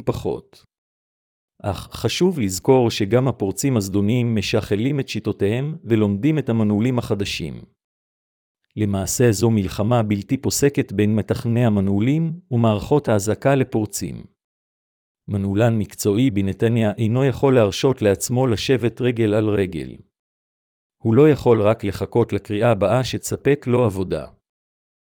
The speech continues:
מנעולן מקצועי תמיד יחפש את ההשתלמות הבאה שתספק לו עוד ידע ועוד מיומנות. בחירת מנעולן מקצועי בנתניה על פי תחום התמחות. כפי שנאמר בסעיף הקודם, המידע הוא עצום.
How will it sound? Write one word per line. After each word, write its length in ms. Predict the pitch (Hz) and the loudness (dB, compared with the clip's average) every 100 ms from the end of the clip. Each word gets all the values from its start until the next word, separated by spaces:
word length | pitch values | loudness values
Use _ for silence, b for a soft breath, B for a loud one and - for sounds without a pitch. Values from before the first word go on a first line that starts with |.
| _ | _
מנעולן 520 | 101 95 98 107 120 101 | -6 -4 0 2 2 0
מקצועי 460 | - - 107 131 | -4 -2 0 0
תמיד 360 | 127 104 127 120 | 0 -2 -2 -2
יחפש 440 | 98 - 147 - | -4 -2 0 0
את 100 | - | -2
ההשתלמות 500 | 101 - 101 117 135 | -4 -2 -2 -2 -2
הבאה 320 | 98 101 135 | 2 2 2
שתספק 640 | 147 110 - 98 - 143 - | 0 -6 -6 -4 0 0 0
לו 140 | 113 | 0
עוד 280 | 143 135 120 | 2 0 0
ידע 300 | 104 98 123 98 | 0 2 2 2
ועוד 260 | 110 101 | -2 0
מיומנות. 880 | 104 101 98 95 85 - _ - _ _ _ _ _ _ _ _ _ _ 107 | -2 -2 -2 -6 -8 -14 _ -20 _ _ _ _ _ _ _ _ _ _ -8
בחירת 480 | 101 107 107 165 107 | -4 0 2 2 0
מנעולן 560 | 87 90 98 110 101 | -2 0 2 2 0
מקצועי 500 | 98 - - 104 131 | -2 -4 -2 2 2
בנתניה 640 | 104 104 98 123 127 127 | 2 0 0 0 2 0
על 100 | 127 | 0
פי 160 | 127 139 | -2 -4
תחום 300 | 135 143 120 | -4 -2 -2
התמחות. 720 | 107 107 101 - - - _ _ _ _ _ _ _ _ _ _ _ | -2 -4 -6 -8 -12 -16 _ _ _ _ _ _ _ _ _ _ _
כפי 240 | 92 - 147 | -6 -4 -2
שנאמר 540 | 117 101 98 110 113 | -2 -2 0 0 0
בסעיף 460 | 95 - - 104 101 | 0 -2 -4 -4 -4
הקודם, 520 | - 101 95 82 87 - _ - | -4 -2 -2 -4 -10 -18 _ -6
המידע 520 | 101 101 95 123 139 | -2 -2 0 2 2
הוא 220 | 135 139 | 2 0
עצום. 540 | 120 - 101 78 58 | 0 -2 -4 -4 -12